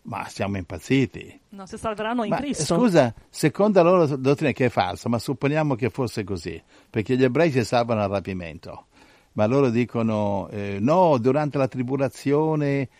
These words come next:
Speaker 1: il rapimento avviene prima, confusi al massimo." E durante la tribolazione che il rapimento è già avvenuto,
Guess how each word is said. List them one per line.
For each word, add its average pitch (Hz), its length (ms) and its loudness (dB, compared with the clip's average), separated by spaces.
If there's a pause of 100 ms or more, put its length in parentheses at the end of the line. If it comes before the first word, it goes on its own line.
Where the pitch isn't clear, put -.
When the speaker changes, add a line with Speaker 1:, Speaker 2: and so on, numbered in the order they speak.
Speaker 1:
il 120 140 -2
rapimento 139 560 0
avviene 127 380 0
prima, 131 440 0
confusi 117 560 -4
al 107 100 0
massimo." 87 520 -8 (400)
E 156 180 4
durante 208 400 4
la 202 80 6
tribolazione 180 760 0
che - 80 -4
il 147 60 4
rapimento 143 440 0
è 143 60 2
già 143 160 0
avvenuto, 131 720 -2